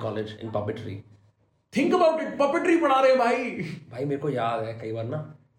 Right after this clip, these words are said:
Speaker 1: the art school allowed for us to stay। I had no idea, बी यू में चार साल हूँ।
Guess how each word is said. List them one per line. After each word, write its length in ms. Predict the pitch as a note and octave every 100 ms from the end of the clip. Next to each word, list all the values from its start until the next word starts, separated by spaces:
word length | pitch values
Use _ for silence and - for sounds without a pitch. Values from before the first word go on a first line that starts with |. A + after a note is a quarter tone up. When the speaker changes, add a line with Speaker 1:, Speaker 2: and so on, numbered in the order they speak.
| _ B2+
Speaker 1:
the 80 | B2+ B2+ A#2
art 120 | B2+
school 220 | - D3
allowed 280 | B2 A#2+ C3 -
for 80 | B2+
us 140 | B2+ -
to 60 | D3+
stay। 300 | - - C3 B2+ C3 D3 - -
I 120 | C3+
had 100 | E3+
no 120 | D#3 D#3
idea, 160 | F3 E3
बी 80 | C3
यू 100 | D3
में 120 | E3
चार 180 | D3+ B2+
साल 180 | B2+ A2+
हूँ। 220 | D3 -